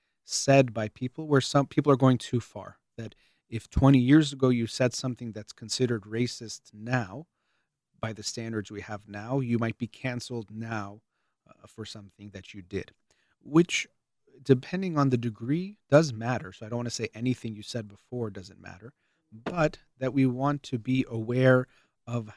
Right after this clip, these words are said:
how we react to certain things, or if someone says a wrong word, because what it can do is it can limit our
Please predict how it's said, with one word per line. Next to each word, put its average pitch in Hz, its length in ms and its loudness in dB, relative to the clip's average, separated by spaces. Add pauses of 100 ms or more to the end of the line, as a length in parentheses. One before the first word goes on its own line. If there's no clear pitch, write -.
how 135 160 6
we 131 160 4
react 113 760 -6
to 107 120 -12
certain 107 400 -6
things, 98 420 -16
or 135 120 4
if 127 60 -2
someone 156 260 0
says 135 180 -4
a 123 80 0
wrong 120 340 -6
word, 110 300 -6 (760)
because 151 340 -2
what 151 240 2
it 147 80 -2
can 139 240 2
do 170 240 -4
is 151 160 2
it 123 100 0
can 110 400 -2
limit 147 480 0 (380)
our 113 440 -6